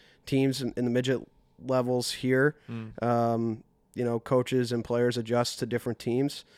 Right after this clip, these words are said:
Speaker 2: Mm.
Speaker 1: I find that everybody down there kind of plays a similar style.
Speaker 2: That's interesting.
Speaker 1: And, and you know what? The, the, the refereeing is a, doesn't call it nearly as close. So, like, y-, you know, it's, it's a physical war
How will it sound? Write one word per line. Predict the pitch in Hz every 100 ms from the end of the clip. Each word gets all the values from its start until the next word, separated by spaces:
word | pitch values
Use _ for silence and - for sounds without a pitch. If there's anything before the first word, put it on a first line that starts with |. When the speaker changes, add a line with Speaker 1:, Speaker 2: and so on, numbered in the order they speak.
| -
Speaker 2:
Mm. | 120 120
Speaker 1:
I | 120
find | 135 123
that | 123 110 - -
everybody | 120 127 123 123
down | 123 120
there | 120
kind | 123 123
of | 117
plays | 120 117 - - - _
a | -
similar | - 127 123 113
style. | - 120 120 156 -
Speaker 2:
That's | 131
interesting. | 165 165 117 101 - 65 - _ - _ _ -
Speaker 1:
And, | 170 170
and | 156 165
you | 160
know | 156
what? | 139 151
The, | 135 123
the, | 135 131 127 113
the | 131 127
refereeing | 127 147 135 135 143
is | 135 120
a, | 113 120
doesn't | 139 131 127
call | - 131 123
it |
nearly | - 127 123
as | 110
close. | - 120 104 - -
So, | - 139
like, | 131 120 -
y-, | 85
you | 127
know, | 123 110 _ _ _ _ _ _
it's, | 165 170 -
it's | 175
a | 196
physical | - - 151 147 - 139
war | 120 120 131 110